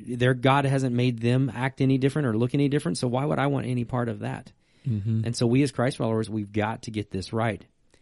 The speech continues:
Speaker 2: Right. I, and this is, this is a very difficult thing because we live in such a hostile world
Speaker 1: Mm-hmm.
Speaker 2: that, um, it's made us hostile.
Speaker 1: For sure.
Speaker 2: And,
Speaker 1: Agreed.
Speaker 2: um, and I,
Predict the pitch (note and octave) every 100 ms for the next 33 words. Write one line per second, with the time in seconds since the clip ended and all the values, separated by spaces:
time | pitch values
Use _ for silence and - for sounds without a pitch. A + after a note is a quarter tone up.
0 | - - - A2+ A2+ A2 - A#2+ A#2+ B2
1 | A#2 A2+ - G2+ G#2 E3 E3 A#2+ G2+ G2
2 | G#2 A#2 F#2+ - _ _ _ - - A2
3 | G#2 G2+ G#2 G2+ F#2+ G#2+ F#2 A2+ A2+ A2+
4 | G#2+ G#2+ G2 F#2 E2+ _ - _ _ -
5 | - _ _ - A#2 E3 D#3 C#3+ A#2+ F#2+
6 | G2+ B2 C3 C3 C3+ C3 B2+ A#2 A2+ G2+
7 | G2+ - G#2+ G#2 G2 G2 F#2+ - _ A2
8 | A2+ A#2 G2+ F#2+ F2 - F2 - E2 E2
9 | E2+ - - C#3 A#2+ F#2 G#2 G#2 G2+ C3+
10 | A2 G2 - - _ - A2 G#2+ A2+ G#2+